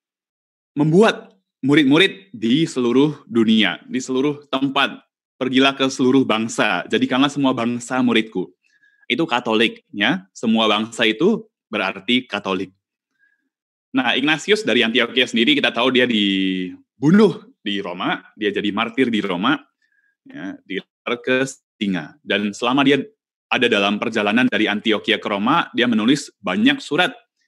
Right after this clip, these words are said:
Yang kita punya adalah tujuh, ya. Salah satunya surat ini, surat kepada jemaat di Roma. Dia bilang, "Saya nggak mau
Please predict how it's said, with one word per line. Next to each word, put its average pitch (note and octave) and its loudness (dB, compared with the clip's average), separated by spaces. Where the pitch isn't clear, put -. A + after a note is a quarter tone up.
Yang G#2 0
kita G#2 -2
punya A2+ 2
adalah F#2 -2
tujuh, G2 -4
ya. G2 -8
Salah A#2 -6
satunya B2 0
surat D#3+ 0
ini, A#2+ 4
surat A#2+ -2
kepada A2+ -2
jemaat A2+ -2
di C3 2
Roma. F#2+ -2
Dia G2+ -6
bilang, E3+ 0
"Saya A3 2
nggak F3 4
mau F#3+ 2